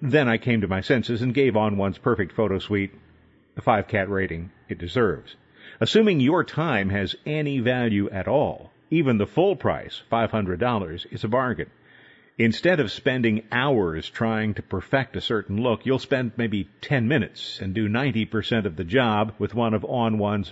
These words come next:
perfect photo suite tools. Then you'll do a little bit of fine-tuning that takes only a few minutes to make the effect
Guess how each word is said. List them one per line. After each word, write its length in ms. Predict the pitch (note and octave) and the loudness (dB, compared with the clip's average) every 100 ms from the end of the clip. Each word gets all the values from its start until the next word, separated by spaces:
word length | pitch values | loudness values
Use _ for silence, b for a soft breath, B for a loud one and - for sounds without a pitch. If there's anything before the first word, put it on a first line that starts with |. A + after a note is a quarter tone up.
| - | -2
perfect 360 | C3 G#2 G#2+ | 0 0 -2
photo 300 | - B2 G#2+ | -2 0 2
suite 320 | G2 G2+ F2 - | 0 -2 -4 0
tools. 460 | F3 B2 E2+ - - b b b - | 2 4 2 -6 -16 b b b -6
Then 120 | A2+ | -2
you'll 140 | G#2+ | 0
do 140 | G#2+ G#2 | 2 2
a 40 | |
little 180 | A#2+ A#2+ | 2 2
bit 120 | G2 | 0
of 60 | F#2 | 0
fine-tuning 760 | C3 A#2 G2 - - G3 A#2 | 0 2 0 -2 0 2 2
that 120 | G#2 - | 0 -2
takes 220 | A#2+ B2+ | -2 0
only 220 | B2 A2+ | 0 0
a 40 | |
few 240 | G2 G#2 F#2+ | -2 -2 0
minutes 380 | D#3+ G2+ - - | 0 -2 -4 -10
to 80 | - | -2
make 240 | A2+ F3 D3+ | 0 0 0
the 120 | G2 | -2
effect 420 | - G2+ F#2 | 0 -2 -2